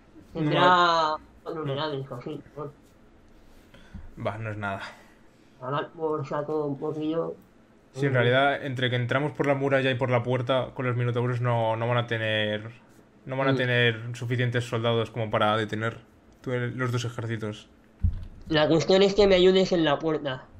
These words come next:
Speaker 1: porque los minotauros sufren mucho en, en la muralla, tío.
Speaker 2: Pues
Speaker 1: Porque
Speaker 2: deja
Speaker 1: los,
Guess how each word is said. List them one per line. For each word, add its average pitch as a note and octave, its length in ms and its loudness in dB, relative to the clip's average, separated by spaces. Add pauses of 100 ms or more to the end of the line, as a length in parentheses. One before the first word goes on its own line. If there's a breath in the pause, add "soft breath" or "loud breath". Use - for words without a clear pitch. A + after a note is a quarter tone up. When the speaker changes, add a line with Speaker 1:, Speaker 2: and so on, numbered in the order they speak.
(100)
Speaker 1:
porque D#3+ 300 0
los D#3 220 4
minotauros F3 640 6
sufren E3 400 2
mucho E3 340 -2
en, D3 320 0
en C#3 120 -2
la C#3 100 0
muralla, C3+ 400 0
tío. B2+ 220 -4 (360 soft breath)
Speaker 2:
Pues C3 200 -2
Speaker 1:
Porque C#3 160 4
Speaker 2:
deja D3+ 120 6
Speaker 1:
los, D3 200 2